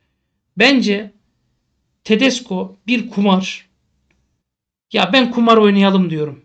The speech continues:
Bence Tedesco ile devam edelim diyorum. Ama zaten yönetim kararı aldı. Devre arasına kadar Tedesco ile devam. Ben destekliyorum abi.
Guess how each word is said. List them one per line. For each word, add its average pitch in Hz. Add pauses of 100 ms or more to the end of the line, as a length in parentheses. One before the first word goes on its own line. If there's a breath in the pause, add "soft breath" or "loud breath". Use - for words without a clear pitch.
Bence 208
Tedesco 190
ile 170
devam 160
edelim 151
diyorum. 147
Ama 180
zaten 214
yönetim 202 (120)
kararı 175
aldı. 180
Devre 185
arasına 165
kadar 147
Tedesco 165
ile 160
devam. 165 (920)
Ben 320
destekliyorum 190
abi. 151